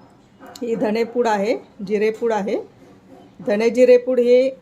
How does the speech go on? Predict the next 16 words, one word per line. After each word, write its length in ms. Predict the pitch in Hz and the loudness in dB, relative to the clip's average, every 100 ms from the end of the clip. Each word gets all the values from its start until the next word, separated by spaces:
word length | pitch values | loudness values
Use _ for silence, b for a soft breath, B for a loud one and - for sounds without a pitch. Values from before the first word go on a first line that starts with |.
| _ - | _ -8
अ, 280 | 190 196 190 - | -4 -4 -6 -6
तव्यामध्ये 460 | 202 214 220 220 226 | -4 -2 -2 -2 -4
गरम 300 | 220 214 220 | -2 -2 -2
करूनच 380 | 220 226 233 240 | -2 0 -2 -4
त्याची 220 | 220 226 | -6 -8
पूड 260 | 202 214 196 | -8 -6 -6
केलेली 300 | 196 196 190 | -6 -4 -4
असते, 280 | 190 220 | -6 -6
त्यामुळे 540 | 262 202 190 190 214 359 - | -4 -4 -4 -4 -4 -6 -6
टेस्ट 380 | 190 - - - | -8 -8 -10 -10
छान 220 | 233 202 | -8 -6
येते. 300 | 202 196 269 415 - - - - _ _ _ | -8 -4 -4 -4 -12 -20 -20 -20 _ _ _
थोडीशी 680 | 185 185 214 - 220 220 214 214 - - - | -6 -4 -6 -6 -4 -2 -4 -6 -14 -18 -6
हळद 240 | 202 214 | -4 -2
घ्यायची 420 | 214 214 208 220 | -2 -2 -2 -2
आहे. 300 | 220 208 233 | -2 -2 -2